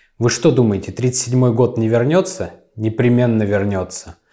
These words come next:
Мои предки таких гадов к стенке ставили и расстреливали.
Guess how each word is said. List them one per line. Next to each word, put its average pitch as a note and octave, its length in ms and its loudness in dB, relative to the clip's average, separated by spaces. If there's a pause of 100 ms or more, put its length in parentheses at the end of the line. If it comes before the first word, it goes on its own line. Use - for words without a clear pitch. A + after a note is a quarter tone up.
(240)
Мои A#2 160 2
предки C#3+ 400 2
таких A2+ 480 0
гадов B2+ 440 0
к - 60 -10
стенке B2 480 0
ставили F#2+ 480 -2 (140)
и B2 60 -2
расстреливали. F#2 840 -2